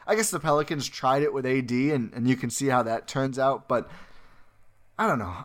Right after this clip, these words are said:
Uh, I guess it kinda depends what they do, and this will segue nicely in the next part of the pod. Like, if they,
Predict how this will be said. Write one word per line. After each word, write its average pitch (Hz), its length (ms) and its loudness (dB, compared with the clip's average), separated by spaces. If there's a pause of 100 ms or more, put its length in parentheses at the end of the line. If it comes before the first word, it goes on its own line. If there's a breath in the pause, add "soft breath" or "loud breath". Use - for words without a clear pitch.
Uh, 147 300 2
I 208 80 0
guess 277 160 0
it 226 60 -4
kinda 214 200 2
depends 170 240 0
what 147 60 -8
they 135 120 2
do, 127 380 0
and 143 80 0
this 139 140 -4
will 143 80 -4
segue 131 420 2
nicely 123 320 0
in 120 60 2
the 107 80 0
next 104 240 -2
part 135 180 0
of 139 60 0
the 135 60 -4
pod. 151 420 0
Like, 123 280 -6
if 139 200 -2
they, 143 580 2